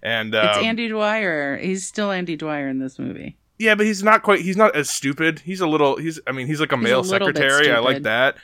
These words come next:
Speaker 2: Yeah.
Speaker 1: Um, and, uh, he, and, uh, like, his girlfriend, the lawyer. Um,
Speaker 2: Yep.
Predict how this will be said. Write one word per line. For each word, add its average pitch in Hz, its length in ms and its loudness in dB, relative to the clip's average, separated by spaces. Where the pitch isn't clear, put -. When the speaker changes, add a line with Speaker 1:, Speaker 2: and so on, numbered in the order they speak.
Speaker 2:
Yeah. 110 460 0
Speaker 1:
Um, 98 200 -8
and, 104 380 -2
uh, 92 440 -4
he, 113 380 -16
and, 104 200 -6
uh, 95 220 -6
like, 107 120 -6
his - 100 -16
girlfriend, 123 440 -4
the 101 60 -6
lawyer. 120 500 0
Um, 92 560 -4
Speaker 2:
Yep. 135 220 -12